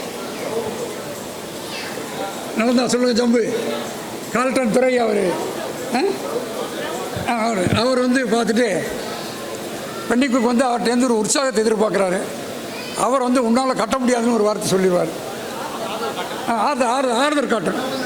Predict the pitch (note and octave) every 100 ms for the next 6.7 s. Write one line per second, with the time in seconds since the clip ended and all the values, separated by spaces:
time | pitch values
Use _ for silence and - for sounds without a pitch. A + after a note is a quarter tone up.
0 | - - B3+ D4+ C#4+ C4+ A#3+ C#4 A#3+ A3+
1 | C4 C#4 C4+ A3+ A#3 C#4+ C4 G#3 A#3 A#3
2 | A3 B3+ G#3+ F3 - - - - G#3+ A3+
3 | C4 G#3 G#3 C4 A#3 A#3 A3 A3+ F3+ F#3
4 | F#3 F#3 E3+ - - - - - - -
5 | - - - F#3 F#3 G#3+ B3 G3 G3 C4
6 | C#4 B3+ C4 A3+ F#3+ G3